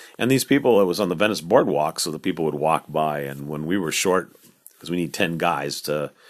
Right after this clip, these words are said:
to make a quorum or a minyan, so we would be short a lot, and we'd go fishing, so to speak.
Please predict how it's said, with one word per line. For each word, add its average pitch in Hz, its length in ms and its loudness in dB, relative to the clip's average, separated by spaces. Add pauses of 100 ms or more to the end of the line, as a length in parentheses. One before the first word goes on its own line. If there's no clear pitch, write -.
(260)
to 80 240 -6
make 82 240 -4
a 71 60 -6
quorum 78 480 -2
or 69 100 -8
a 71 80 -8
minyan, 90 440 0 (360)
so - 140 -2
we 104 120 4
would 95 140 4
be 78 100 -6
short 101 340 4
a 71 40 0
lot, 71 380 -2
and 69 260 -8
we'd 78 140 -4
go 78 280 2
fishing, 71 540 4
so 67 200 -2
to 67 100 -6
speak. 67 320 -8